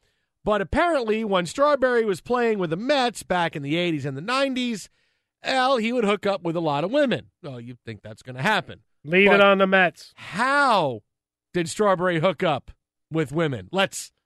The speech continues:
Speaker 1: let Daryl tell the story from the Doctor Oz show.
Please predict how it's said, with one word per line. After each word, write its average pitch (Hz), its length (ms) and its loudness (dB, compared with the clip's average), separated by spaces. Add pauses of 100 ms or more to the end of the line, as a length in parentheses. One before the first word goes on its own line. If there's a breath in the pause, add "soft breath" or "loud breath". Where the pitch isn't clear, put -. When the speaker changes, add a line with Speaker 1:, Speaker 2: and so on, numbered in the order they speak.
(180)
Speaker 1:
let 151 220 -6
Daryl 151 340 -2
tell 139 200 -6
the 117 100 -10
story 117 320 -8
from 104 260 -14 (140)
the 127 60 -14
Doctor 110 360 -10
Oz 117 180 -8
show. - 280 -20